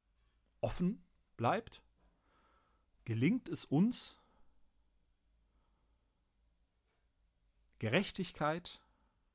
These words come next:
Moral, Ethik, Tugend alleine mit Blick auf das Diesseits zu finden?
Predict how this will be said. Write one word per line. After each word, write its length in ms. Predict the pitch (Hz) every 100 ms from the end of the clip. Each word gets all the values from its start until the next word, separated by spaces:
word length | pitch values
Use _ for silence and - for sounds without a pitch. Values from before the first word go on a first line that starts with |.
| _ _ _ _ _ _ _ _ _ _ _ -
Moral, 440 | 107 107 135 147
Ethik, 500 | 127 120 - 143 - - _ -
Tugend 580 | - 185 190 180 - _ _ _ _ _ - -
alleine 540 | 120 123 151 233 220
mit 220 | 202 160 -
Blick 240 | 185 -
auf 160 | 139 -
das 260 | 127 -
Diesseits 720 | 190 214 - - 151 165 -
zu 100 | 156
finden? 420 | 143 160 151 107